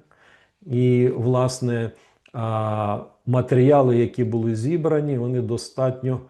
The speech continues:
обґрунтовані, як він сказав. А причиною офіційною того, що судно було затримано,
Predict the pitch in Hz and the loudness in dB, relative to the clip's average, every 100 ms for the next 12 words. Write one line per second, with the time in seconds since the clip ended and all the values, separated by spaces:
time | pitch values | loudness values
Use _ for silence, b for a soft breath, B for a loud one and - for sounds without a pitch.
0 | B - 131 127 127 143 143 139 147 123 | B 0 2 4 2 2 2 2 4 4
1 | 107 98 101 131 139 b b _ 110 123 | 0 -6 -8 -10 -12 b b _ -2 0
2 | - 127 123 113 - 113 104 135 160 185 | 0 0 0 -2 -6 -6 -2 -2 0 0
3 | 185 B B B _ 127 127 131 135 131 | -4 B B B _ 0 2 2 2 0
4 | - 226 190 151 127 110 101 98 - 117 | 0 4 4 4 4 0 -4 -8 -8 -4
5 | 113 135 131 156 147 127 113 107 101 98 | -2 -2 -2 2 4 4 0 -4 -8 -10
6 | b b _ - 135 117 120 - 117 - | b b _ 2 4 4 0 -2 -6 -2
7 | 131 104 110 110 98 B - 117 120 117 | 0 0 -2 -6 -8 B -6 0 2 4
8 | 110 107 b b 104 120 120 160 175 185 | 2 0 b b -6 -2 -2 2 4 4
9 | 180 170 170 160 | 2 0 -4 -6